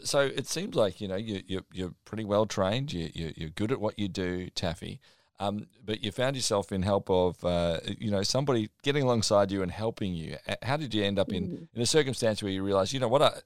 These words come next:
Speaker 1: I'm gonna need a bit of help here," and, and then the Stepping Stones program from the Brotherhood of Saint Lawrence came along?
Speaker 2: Exactly, exactly. Um,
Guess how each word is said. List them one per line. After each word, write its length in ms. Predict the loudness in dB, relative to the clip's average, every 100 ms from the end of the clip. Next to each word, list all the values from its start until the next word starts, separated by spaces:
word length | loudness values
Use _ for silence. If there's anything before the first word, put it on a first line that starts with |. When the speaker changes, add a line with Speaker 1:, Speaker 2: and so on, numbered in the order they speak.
| -6
Speaker 1:
I'm 120 | -2
gonna 140 | 0
need 160 | 2 2
a 40 |
bit 100 | 2
of 80 | 2
help 240 | 4 2
here," 200 | 0 -2
and, 140 | -2 -2
and 200 | -2 -2
then 280 | 0 -2 -6 -8
the 80 | -8
Stepping 320 | -4 -4 -4
Stones 260 | -4 -6
program 400 | -6 -4 -4 -4
from 160 | -4 -6
the 140 | -6 -8 _ _
Brotherhood 300 | -2 -2 -2
of 40 |
Saint 160 | -4 -4
Lawrence 240 | -4 -6
came 220 | -6 -4 -4
along? 200 | -6 -10 _ _ _ _ _ _ _ -2
Speaker 2:
Exactly, 760 | -2 2 4 4 0 -2 -2 -2
exactly. 680 | -2 2 2 2 0 0 0 -4 0 6
Um, 340 | 6 6 4